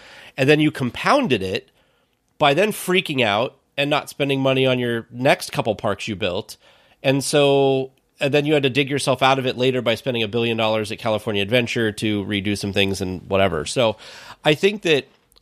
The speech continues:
I think that the shareholders don't pay that close attention. They, they pay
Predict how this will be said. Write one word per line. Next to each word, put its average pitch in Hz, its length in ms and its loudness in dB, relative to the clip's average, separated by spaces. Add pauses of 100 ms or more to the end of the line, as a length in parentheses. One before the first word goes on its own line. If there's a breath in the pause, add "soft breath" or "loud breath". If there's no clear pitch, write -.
I 139 100 2
think 214 240 -2
that - 140 -12
the 139 360 0
shareholders 143 840 -2 (100)
don't 139 300 2
pay 131 180 -2
that 117 200 2
close 127 220 -4
attention. 139 420 -2
They, 123 200 4
they 113 140 -2
pay 117 320 0